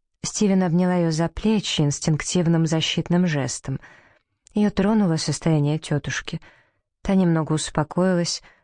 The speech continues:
пожала руку девушке и продолжила. «Это касается счетов, дорогая моя. Давай присядем,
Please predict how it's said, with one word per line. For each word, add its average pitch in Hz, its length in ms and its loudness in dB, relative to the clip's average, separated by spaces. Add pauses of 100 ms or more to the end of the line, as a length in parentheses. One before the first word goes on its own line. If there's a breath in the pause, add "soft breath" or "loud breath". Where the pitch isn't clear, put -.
пожала 202 380 0
руку 151 280 -2
девушке 165 580 0
и 147 40 0
продолжила. 160 720 -2 (1700)
«Это 170 340 0
касается 160 720 0
счетов, 165 640 -2
дорогая 131 520 0
моя. - 400 -2 (640 loud breath)
Давай 196 320 2
присядем, 156 720 0